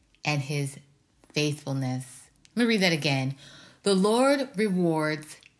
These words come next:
every man for his righteousness and his faithfulness." Man, you guys, trying to live righteous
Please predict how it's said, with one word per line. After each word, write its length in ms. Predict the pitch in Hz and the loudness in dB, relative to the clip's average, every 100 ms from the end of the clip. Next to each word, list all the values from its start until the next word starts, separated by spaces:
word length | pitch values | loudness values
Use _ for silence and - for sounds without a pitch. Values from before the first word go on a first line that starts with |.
| _ | _
every 460 | 196 233 240 269 269 | 6 8 6 2 2
man 580 | 214 151 135 131 135 143 - _ _ _ | 4 2 2 0 -4 -8 -16 _ _ _
for 200 | - 180 | -4 -2
his 460 | 175 - 185 180 175 | -2 0 2 2 -2
righteousness 1120 | - 151 160 185 202 226 - 226 226 226 - - - _ _ - | -8 -2 2 2 0 -6 -4 -2 -2 -4 -12 -20 -20 _ _ 2
and 220 | 170 165 | 4 2
his 480 | 151 151 147 143 - _ _ _ _ | 0 0 0 -4 -8 _ _ _ _
faithfulness." 1400 | - 170 151 147 - - _ - 139 135 123 131 - - _ _ - - - - | -4 0 0 0 -8 -20 _ -10 -6 -4 -6 -10 -16 -20 _ _ -20 -20 -20 -10
Man, 480 | 160 190 180 139 147 | 2 6 6 4 0
you 80 | 170 | 0
guys, 560 | 180 147 - 147 - - _ _ _ _ _ _ _ - | 2 2 0 -8 -14 -20 _ _ _ _ _ _ _ -4
trying 440 | - 240 269 320 | 4 8 8 8
to 160 | 311 247 | 4 2
live 440 | 208 190 185 175 | 4 4 4 2
righteous 840 | 151 160 170 226 277 285 294 - | 0 2 2 2 2 0 0 -8